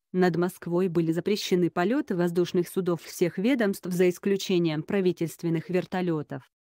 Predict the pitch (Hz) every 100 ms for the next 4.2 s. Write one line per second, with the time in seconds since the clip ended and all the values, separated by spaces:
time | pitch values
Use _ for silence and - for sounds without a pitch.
0 | - 185 170 160 - 170 202 254 180 156
1 | _ - 190 190 208 208 190 190 175 185
2 | 196 185 170 170 147 135 - _ - 185
3 | 175 170 226 - 214 202 180 262 247 170
4 | - 139